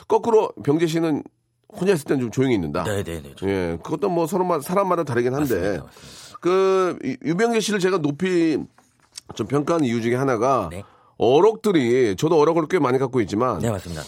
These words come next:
Speaker 1: 굉장히 어록들이 저보다 한 수 위 같아요.
Speaker 2: 아, 네.
Speaker 1: 예. 듣는 순간 기분 나쁜 말, 기분 나빠하지 말고 들어. 이건 무슨 의미입니까?
Speaker 2: 어, 그냥 뭐, 자, "기분 나빠하지 말고 들어."
Speaker 1: 어.
Speaker 2: 라는 말을 이제
Speaker 1: 어, 그게
Speaker 2: 예령을
Speaker 1: 맞잖아.
Speaker 2: 시작해서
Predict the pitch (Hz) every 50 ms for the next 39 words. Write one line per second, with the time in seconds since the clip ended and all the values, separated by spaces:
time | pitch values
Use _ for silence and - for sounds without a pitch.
0 | - - - - 151 185 190 233 202 180 156 165 160 190 170 135 139 151 160 165
1 | 180 185 165 151 131 117 104 - - 80 71 67 - - - 214 - - - -
2 | 95 85 76 73 - - - _ _ _ 127 123 - - 151 185 214 226 226 233
3 | 240 247 262 269 254 190 175 208 226 214 202 190 220 214 214 190 156 - - 160
4 | 160 175 175 170 156 143 127 - 151 147 135 139 139 120 90 73 - _ _ _
5 | _ _ _ _ _ - - 143 147 175 185 185 160 135 123 127 - - - 147
6 | 143 139 143 135 143 156 143 113 104 107 113 107 - 104 87 76 69 - _ _
7 | _ - - 156 190 180 151 139 143 147 135 107 80 76 85 107 104 95 87 82
8 | 80 76 - 110 120 _ _ _ _ - - - - - _ _ - 160 151 147
9 | - - _ _ - _ _ _ _ _ _ 220 _ - - 98 - _ _ -
10 | - - 110 107 104 - - 117 113 113 117 110 101 98 - - 90 92 92 120
11 | 151 - - 123 131 123 101 92 110 127 135 147 143 147 156 151 143 117 110 117
12 | 120 135 135 117 104 87 117 107 101 160 - 127 214 240 226 202 196 - 220 208
13 | 185 180 - - 165 147 165 151 135